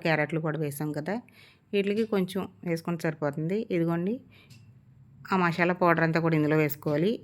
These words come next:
ఇందులోనే కొంచెం గరం మసాలా వేసుకుంటే మంచి టేస్ట్ వస్తుంది మ్యాగీకి. ఇవన్నీ వేసుకుని ఒకసారి ఇలా కలుపుకోవాలి.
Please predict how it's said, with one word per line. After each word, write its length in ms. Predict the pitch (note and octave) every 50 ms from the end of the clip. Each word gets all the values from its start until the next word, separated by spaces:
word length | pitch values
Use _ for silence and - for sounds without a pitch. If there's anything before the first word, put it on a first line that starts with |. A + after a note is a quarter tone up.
| - F#3 G3
ఇందులోనే 360 | G3 G3+ G#3 A3 A3+ A3+ A#3 A#3 -
కొంచెం 280 | F#3+ G3 G3 G#3+ G#3+ G3+ E3+
గరం 180 | D#3+ D#3 D#3+ E3 F3
మసాలా 240 | E3 F3 E3+ F3 F3
వేసుకుంటే 320 | E3 E3 - F3+ F3+ G#3 G#3 G3+
మంచి 180 | F3 E3 D#3+ D#3 E3
టేస్ట్ 240 | D#3 D3+ D3 - - D3
వస్తుంది 280 | C#3+ - - C#3+ D3 D3 D3
మ్యాగీకి. 440 | C#3+ C#3+ C#3 C#3+ C3+ C#3 - G3+ A#3+ D#4 - - - - - - - - - - - - - - - - - - - - - - - - - - - - - - - - - - - - - - - F#3+
ఇవన్నీ 240 | G3 G3 F#3+ G3+ G3+ F#3+
వేసుకుని 300 | F#3 F#3 - - F3+ E3+ E3
ఒకసారి 320 | - - E3 D#3 D#3 D#3 D3+
ఇలా 100 | D3+ D3 D3 -
కలుపుకోవాలి. 560 | D3+ C#3+ - - - - C#3 C3+ C#3+ E3+ A3